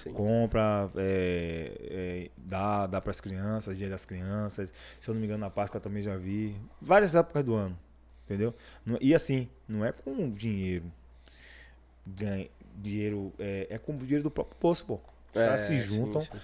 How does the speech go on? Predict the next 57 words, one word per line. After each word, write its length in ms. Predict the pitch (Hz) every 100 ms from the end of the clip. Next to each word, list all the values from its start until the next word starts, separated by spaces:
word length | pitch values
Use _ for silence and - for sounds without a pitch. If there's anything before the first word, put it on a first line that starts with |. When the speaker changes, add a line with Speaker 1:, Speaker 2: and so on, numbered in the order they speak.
| -
Speaker 1:
sim. 100 | 98
Speaker 2:
dinheiro 180 | 113 113
do 40 |
próprio 280 | 101 113 135
bolso 240 | 113 120 135
vai 100 | 120
lá 60 |
e 40 | 120
faz 180 | 131
essas 220 | 147 156 170
ações, 180 | -
Speaker 1:
Não, 240 | - 113 131
eu 60 |
Speaker 2:
pô. 40 | 110
Speaker 1:
vejo, 260 | 104 117
eu 40 | 113
Speaker 2:
Tá 60 |
Speaker 1:
vejo, 160 | 117 104
Speaker 2:
entendendo? 260 | 120 135 160
Speaker 1:
eu 120 | 101
vejo. 240 | 95 95 95 - -
Speaker 2:
Tá 100 | 123
entendendo? 260 | 120 131 -
Então, 400 | 262 214 233 262
assim, 300 | 233 180 170
são, 260 | 185 202 175
são, 240 | - 190 -
são, 360 | - 185 180
são 240 | 143 175 151
coisas 280 | 160 160 -
que 60 |
às 160 | 160 127
vezes, 200 | 151 156
pô, 180 | - 117
é, 480 | 113 123 120 113 107 110 - - - -
tem 100 | 175
uma 140 | 196 190
di-, 180 | 170 - - -
às 100 | 156
vezes 140 | 180
até 300 | 175 196 170
é 20 | 175
divulgado, 600 | 170 160 143 156 165 160
tem 80 |
divulgaçãozinha, 600 | 160 147 143 135 123 135 143 - - -
mas 520 | 135 147 151 135 - - -
as 100 | - -
pessoas 380 | 143 - 139
na 200 | 143 135 127
hora 180 | 143
não, 280 | 156 151 135 -
é, 340 | 113 110 104 98 - -
até 220 | - 147 220
aquela 200 | 214 180
pro-, 160 | 170
comunidade 560 | - 151 151 127 131 127
que, 340 | 135 120 107